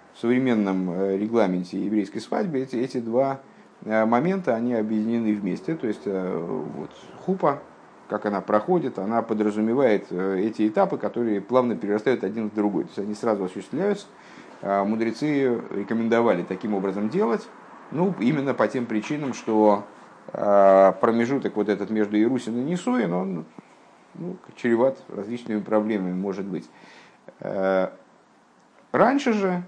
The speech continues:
скажем, во времена Геморы еще, э, между Ирусин и Несуин проходило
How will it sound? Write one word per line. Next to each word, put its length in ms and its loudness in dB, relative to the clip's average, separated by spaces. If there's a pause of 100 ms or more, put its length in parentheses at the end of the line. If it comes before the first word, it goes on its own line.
(240)
скажем, 300 -2
во 80 -2
времена 320 -2
Геморы 480 -2 (220)
еще, 480 -6 (840)
э, 600 -4
между 340 2
Ирусин 320 0
и 40 -2
Несуин 320 -2
проходило 680 0